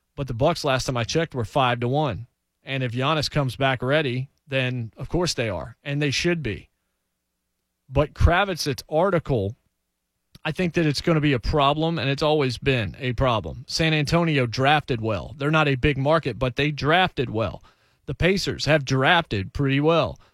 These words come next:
Toronto didn't have a single lottery pick this year and just won the N B A championship, and that includes Kawhi Leonard,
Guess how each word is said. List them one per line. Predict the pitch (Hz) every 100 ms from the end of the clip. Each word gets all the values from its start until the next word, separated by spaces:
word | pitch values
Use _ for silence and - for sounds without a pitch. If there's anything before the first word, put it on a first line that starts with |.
| _ _ -
Toronto | 175 147 165 185 160
didn't | 160 151
have | 156
a | 127
single | - 180 175 170 156
lottery | 151 170 160 127
pick | - 123 113 - _
this | 139 127 165 -
year | 127 80 131 -
and | 139
just | 147 143
won | 143 156 156
the | 151 143
N | 143
B | 135 127
A | 131
championship, | - - 180 165 120 - -
and | 139
that | 170
includes | 156 - 180 175
Kawhi | - 147 139 139
Leonard, | 202 151